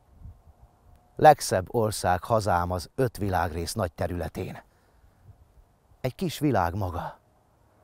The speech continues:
Nincs annyi szám, ahány a szépség gazdag kebelén. Van rajta bérc, amely tekintetet vét a Kaszpi-tenger habjain is túl, és rónasága, mintha a föld végét keresné,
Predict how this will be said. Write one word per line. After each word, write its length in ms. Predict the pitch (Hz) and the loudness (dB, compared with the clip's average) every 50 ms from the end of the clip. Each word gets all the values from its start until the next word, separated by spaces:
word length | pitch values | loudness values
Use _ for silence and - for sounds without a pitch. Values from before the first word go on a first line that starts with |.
| _ _ _ _ _ _ _ _ _ - - | _ _ _ _ _ _ _ _ _ -18 -6
Nincs 300 | - 165 190 180 131 - - | -2 -2 -2 0 -2 -2 0
annyi 300 | 127 123 110 107 107 101 | 0 0 0 0 -2 -4
szám, 500 | - - - 127 120 110 95 85 82 82 - | 2 6 10 10 12 10 10 8 4 -2 -4
ahány 400 | - 98 90 95 92 92 95 95 | -4 0 2 2 2 2 0 -2
a 60 | 95 | -4
szépség 680 | - - - 139 117 98 - - - 101 90 82 80 82 | -2 2 2 2 2 2 0 -4 -4 -4 -4 -4 -4 -2
gazdag 460 | - 107 107 110 95 87 90 - - | 0 0 0 0 -2 -6 -8 -8 -4
kebelén. 500 | - 104 87 85 98 87 87 85 - - - - - - - - - - - - - _ _ _ _ _ _ _ _ _ _ _ _ _ _ | -4 -2 -2 0 -2 -2 -4 -6 -10 -12 -16 -20 -20 -20 -20 -20 -20 -20 -20 -20 -20 _ _ _ _ _ _ _ _ _ _ _ _ _ _
Van 220 | - 131 143 127 113 | 8 8 8 8 8
rajta 320 | 113 104 104 98 117 107 | 6 2 2 0 -2 -2
bérc, 580 | 98 98 127 117 92 82 82 - - - - - - - - _ _ _ _ _ _ _ - | 0 0 0 0 0 -2 -6 -8 -10 -12 -12 -12 -16 -20 -20 _ _ _ _ _ _ _ 4
amely 280 | 127 139 127 123 120 | 6 6 8 6 4
tekintetet 760 | 113 - 160 147 - - 117 110 98 - 95 - - 98 - - | 6 6 6 6 6 4 -2 -2 -2 -4 -6 -4 -4 -6 -4 -2
vét 240 | 107 104 101 101 | -2 -2 0 0
a 60 | 107 92 | -2 -4
Kaszpi-tenger 800 | - - 135 127 - - - 104 - 101 101 104 101 101 95 92 | 2 2 2 2 2 0 -6 -4 -2 -2 -2 -2 -2 -2 -2 -2
habjain 420 | 87 107 90 92 107 98 95 95 | -2 -2 -2 -2 -2 -2 -2 -2
is 160 | 95 95 - - | -4 -6 -6 -6
túl, 360 | - 107 101 95 92 90 - - - - - - - - - - - _ _ _ - - - - | -6 -4 -4 -4 -4 -4 -6 -10 -16 -20 -20 -20 -20 -20 -20 -20 -20 _ _ _ -20 -20 -20 -10
és 200 | - - 113 - | -6 -4 -4 0
rónasága, 760 | 156 143 160 147 131 110 101 - 104 92 87 87 80 85 - - - - - - _ _ _ _ _ - - _ | 0 2 2 4 2 2 2 2 2 2 2 0 0 -4 -6 -8 -12 -16 -20 -20 _ _ _ _ _ -20 -20 _
mintha 280 | - 113 113 - - 87 | -6 -6 -4 -2 0 -2
a 60 | 85 | -2
föld 400 | - - - 139 131 107 98 85 | -2 -2 0 2 2 2 0 0
végét 420 | - 107 98 95 - 85 82 80 - | -2 -2 -2 -2 -4 -4 -6 -6 -4
keresné, 520 | - 107 92 90 - - - 95 90 | -2 -2 -2 -2 -4 -6 -6 -4 -4